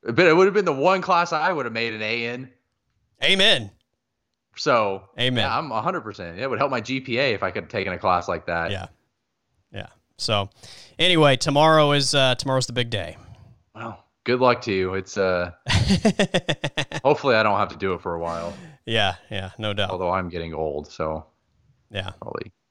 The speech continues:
Speaker 1: get the ball rolling on that
Speaker 2: Well, hey, man,
Speaker 1: eventually.
Speaker 2: I'm just gonna tell you, you got the big wedding this fall, and, uh, I assume that, uh, the parents are gonna start having some opinions about that part of your life very, very
Speaker 1: Start?
Speaker 2: shortly.
Speaker 1: Start?
Speaker 2: Oh, is it
Speaker 1: Sorry,
Speaker 2: already,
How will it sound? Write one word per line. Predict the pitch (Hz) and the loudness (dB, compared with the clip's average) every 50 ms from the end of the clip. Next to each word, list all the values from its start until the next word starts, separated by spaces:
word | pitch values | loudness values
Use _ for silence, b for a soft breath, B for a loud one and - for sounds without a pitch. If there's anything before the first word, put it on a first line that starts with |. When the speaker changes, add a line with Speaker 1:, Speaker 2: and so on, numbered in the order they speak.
| _ _ | _ _
Speaker 1:
get | - - 80 76 76 | -6 -6 -6 -6 -6
the | 76 - 87 | -4 -2 0
ball | 78 85 78 78 78 | 2 2 2 2 2
rolling | 80 80 80 80 | 2 0 0 0
on | 80 78 76 | -2 -2 -2
that | 76 | 0
Speaker 2:
Well, | 76 - 127 | 2 2 4
hey, | - 165 180 170 | 4 4 4 4
man, | 151 143 139 | 4 4 4
Speaker 1:
eventually. | 135 135 139 | 4 4 4
Speaker 2:
I'm | 151 165 | 2 2
just | 160 151 156 | 0 0 0
gonna | 165 151 135 | 2 2 2
tell | - 165 - | 2 2 2
you, | - 147 | 2 0
you | 143 147 | -2 2
got | 151 151 151 - | 2 2 2 2
the | 139 | 0
big | 143 151 147 | -2 0 0
wedding | 131 135 143 160 160 139 | 2 4 4 4 4 4
this | 131 127 120 - | 2 2 2 2
fall, | - - 139 143 143 131 117 107 101 104 113 - | 2 4 6 8 8 8 8 6 4 2 -2 -2
and, | 123 117 113 110 107 104 110 110 | -2 0 0 2 0 0 -2 0
uh, | 107 104 104 98 101 | 2 2 2 2 2
I | 113 120 | 2 0
assume | 120 110 - - - 165 160 147 135 127 127 | 2 2 0 2 2 4 4 4 2 2 2
that, | 127 120 120 - - 131 | 2 2 2 0 0 2
uh, | 123 117 110 107 104 101 b b b b b b b | 4 4 4 4 2 0 b b b b b b b
the | 135 | -6
parents | 127 - - 190 190 190 180 180 | 0 2 4 6 6 6 6 6
are | 180 156 | 2 4
gonna | 156 160 156 143 | 4 4 4 4
start | - - 160 151 139 | 4 4 4 4 4
having | - 156 147 147 143 143 139 | 4 2 2 4 4 2 2
some | 131 - 156 139 | 2 0 2 0
opinions | 123 - - - 160 151 139 131 123 120 120 | 2 2 2 2 2 4 4 2 2 2 2
about | 127 117 120 120 - | 4 4 4 4 6
that | - 127 131 131 | 4 2 2 2
part | - - 135 127 | 2 2 2 2
of | 110 | 2
your | 117 117 113 | 0 0 2
life | 117 123 120 117 - | 2 4 4 2 0
very, | 135 113 117 120 131 135 123 123 120 | -2 -6 -2 2 4 4 4 4 4
very | 113 - 98 | 6 6 8
Speaker 1:
Start? | 127 156 113 | 8 10 8
Speaker 2:
shortly. | 90 - - 85 104 92 87 87 - _ _ _ _ _ _ _ _ _ _ _ | 8 6 4 0 -4 -8 -10 -10 -16 _ _ _ _ _ _ _ _ _ _ _
Speaker 1:
Start? | - - - 113 151 175 107 90 90 85 - 85 85 _ B B B B B B B B B B B B _ _ _ _ _ _ - | -8 0 2 4 6 6 6 4 2 0 -2 -8 -18 _ B B B B B B B B B B B B _ _ _ _ _ _ 0
Speaker 2:
Oh, | - 196 226 | 4 6 6
is | 220 185 | 6 6
it | 208 | 8
Speaker 1:
Sorry, | 214 | 8
Speaker 2:
already, | 214 226 220 | 8 8 8